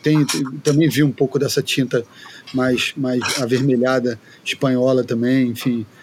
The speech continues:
trata o sexo, trata a vida com, com isso, com,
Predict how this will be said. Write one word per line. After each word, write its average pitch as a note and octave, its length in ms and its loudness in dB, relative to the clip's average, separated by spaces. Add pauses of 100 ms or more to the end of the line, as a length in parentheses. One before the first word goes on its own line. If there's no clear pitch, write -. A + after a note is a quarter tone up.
(400)
trata C#3+ 280 2
o C#3+ 300 0
sexo, D3 520 0
trata D3 320 0
a B2 40 0
vida B2+ 340 0
com, C3 280 -2 (480)
com D#3 140 2
isso, D#3 240 2
com, C3+ 240 -2